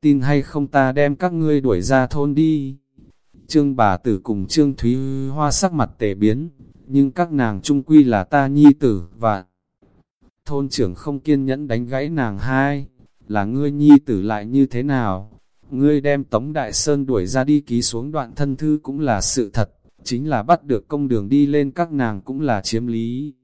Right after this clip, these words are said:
Các ngươi cho ta thành thật điểm, đừng lại cho ta làm chút chuyện xấu, hỏng rồi chúng ta Đào Hoa thôn thôn phong, ta liền thật đem các ngươi đuổi ra thôn đi. Là là là, Trương bà tử co được giãn được,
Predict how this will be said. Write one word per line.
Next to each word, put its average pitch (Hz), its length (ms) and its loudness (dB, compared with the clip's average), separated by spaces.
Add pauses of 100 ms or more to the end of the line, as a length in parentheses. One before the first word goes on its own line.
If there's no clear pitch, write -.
(260)
Các 175 160 -2
ngươi 156 240 -2
cho 143 140 -4
ta 135 260 0
thành 104 240 -6
thật 101 220 -4
điểm, 107 220 0 (440)
đừng 104 240 -4
lại 107 220 -6
cho 143 160 -6
ta 139 220 -2
làm 107 260 -2
chút 175 260 -4
chuyện 127 260 -4
xấu, 123 460 -4 (240)
hỏng 98 280 -8
rồi 101 280 -2
chúng 120 200 -6
ta 139 260 0
Đào 107 240 -2
Hoa 139 240 -4
thôn 139 280 -4
thôn 139 280 -4
phong, 139 500 -6 (260)
ta 139 160 0
liền 107 280 0
thật - 200 -2
đem 139 260 -2
các 175 180 -4
ngươi 151 280 -2
đuổi 113 220 -2
ra 127 260 0
thôn 143 280 -4
đi. 143 460 -2 (800)
Là 101 280 0
là 101 200 -2
là, 98 520 -4 (600)
Trương 143 280 -2
bà 104 220 2
tử 104 260 -4
co 139 140 -6
được 107 180 -4
giãn 135 300 -4
được, 120 280 0